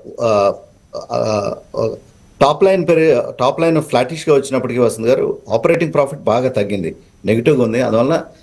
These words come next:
ఆ, స్టాక్లో ఎప్పుడైతే rally వస్తుందో ఆ ర్యాలీలో exit అవ్వమని చెప్తాను. ఈ స్టాక్స్ చాలా సిక్లికల్గా అయిపోయినాయి వసంత్ గారు. So అందువల్ల, ఆ, up trend వచ్చినప్పుడు,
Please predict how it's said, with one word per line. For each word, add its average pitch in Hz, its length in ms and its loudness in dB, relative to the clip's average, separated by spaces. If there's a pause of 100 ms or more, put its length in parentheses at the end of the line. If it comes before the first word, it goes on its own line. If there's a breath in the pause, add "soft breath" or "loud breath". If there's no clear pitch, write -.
(240 loud breath)
ఆ, 98 120 0
స్టాక్లో 123 380 2
ఎప్పుడైతే 147 380 2
rally 127 300 2
వస్తుందో 131 520 -2 (120)
ఆ 107 80 4
ర్యాలీలో 131 360 2
exit 123 300 0
అవ్వమని 110 280 0
చెప్తాను. 113 360 -2 (260 loud breath)
ఈ 120 40 -4
స్టాక్స్ - 460 0
చాలా 233 260 4
సిక్లికల్గా 190 600 2
అయిపోయినాయి 123 360 2
వసంత్ 90 260 -6
గారు. 92 140 -2
So - 400 -6
అందువల్ల, 160 500 2 (180)
ఆ, 104 400 0
up - 180 -2
trend 185 220 2
వచ్చినప్పుడు, 165 580 0